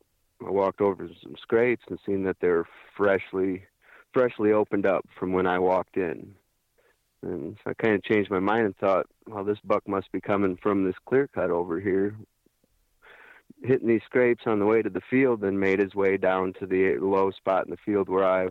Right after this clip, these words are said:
where I was hunting. So he's doing the same thing every day, just every day it was changing a little bit due to pressure. So when I seen them scrapes freshen up, I thought,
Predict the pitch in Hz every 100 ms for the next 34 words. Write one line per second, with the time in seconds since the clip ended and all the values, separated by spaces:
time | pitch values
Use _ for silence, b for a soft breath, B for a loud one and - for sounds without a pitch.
0 | 98 107 95 95 87 87 117 127 101 98
1 | _ _ b b b _ - 95 95 110
2 | 165 202 147 - 143 147 131 143 139 127
3 | 110 127 139 123 110 - 147 151 151 156
4 | 135 107 - 147 156 120 98 92 95 87
5 | - 90 117 _ - - _ 98 90 90
6 | - 147 151 - - _ _ _ _ _
7 | _ _ _ _ B B B B B _
8 | - 104 107 113 110 117 - 139 135 127
9 | - 131 120 - 120 110 - 104 101 -
10 | 98 - 101